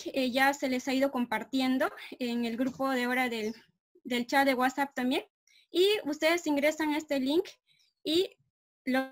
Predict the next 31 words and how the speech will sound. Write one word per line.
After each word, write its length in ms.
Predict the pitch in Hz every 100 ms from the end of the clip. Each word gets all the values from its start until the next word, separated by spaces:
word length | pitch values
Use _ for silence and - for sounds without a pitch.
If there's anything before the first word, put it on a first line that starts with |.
| 254
que 120 | 262
les 100 | 277
va 60 | 330
a 60 |
salir 340 | 359 320 339 -
es 200 | 262 254
esto 220 | 247 240
de 80 | 214
aquí, 280 | 190 - 220 _ _ -
esta 280 | 277 285 277
plataforma, 760 | 233 226 220 247 220 - - -
que 240 | 277 294
es 140 | 311 -
el 100 | 226
curso, 300 | 277 247 226
¿no? 120 | 247
El 120 | 277
curso 240 | 269 277 302
de 100 | 269
conducta 280 | 226 240 254
responsable 460 | 262 226 233 226
de 40 | 233
investigación. 520 | 233 269 311 381 415 - _ - -
Después 320 | 294 294 381
que 80 | 381
ustedes, 560 | 359 339 330 330 339 -
este, 760 | 247 233 240 - 226 220 214 -
les 160 | 262
aparezca 420 | 254 254 262 311 349
esta 220 | - 262
ventana, 500 | 233 240 277 269